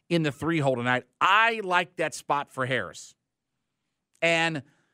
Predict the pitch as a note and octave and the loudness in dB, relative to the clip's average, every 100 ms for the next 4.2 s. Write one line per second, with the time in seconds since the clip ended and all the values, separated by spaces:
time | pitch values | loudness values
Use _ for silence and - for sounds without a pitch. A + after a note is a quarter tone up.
0 | _ _ E3 - G3 A#3 C#4 D#4+ D#4 A#3 | _ _ -4 -2 -2 0 -2 -4 0 0
1 | G#3 G3+ G3 B2+ C3 F3 G3 D3+ D#3 E3+ | 2 0 -4 -8 -2 -2 -2 -8 -4 -4
2 | - E3 B2+ C3+ B2+ G2 D3 C#3 C3 F2+ | -4 -8 -10 -8 -10 -6 -6 -6 -8 -12
3 | F2+ C#2+ _ _ _ _ _ _ _ D3+ | -20 -20 _ _ _ _ _ _ _ -4
4 | D#3 D3+ | -2 -4